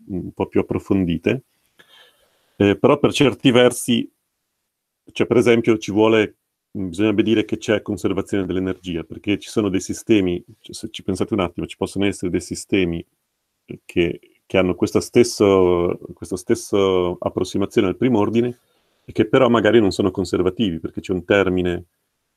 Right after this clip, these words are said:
ci potrebbe essere un termine in X o in U cubo che, che si trascura e che però magari non,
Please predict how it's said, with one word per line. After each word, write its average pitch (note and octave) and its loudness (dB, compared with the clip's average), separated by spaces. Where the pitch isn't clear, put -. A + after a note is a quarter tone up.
ci - -20
potrebbe F#2+ 2
essere F#2+ -2
un F#2 -2
termine F#2 2
in F#2 0
X - -8
o F#2 4
in F#2 0
U F#2 -2
cubo G#2 2
che, F2 -4
che F2 -6
si F2 -8
trascura G2 -2
e F2 -6
che - -4
però F#2 -2
magari F2+ 0
non, E2 -6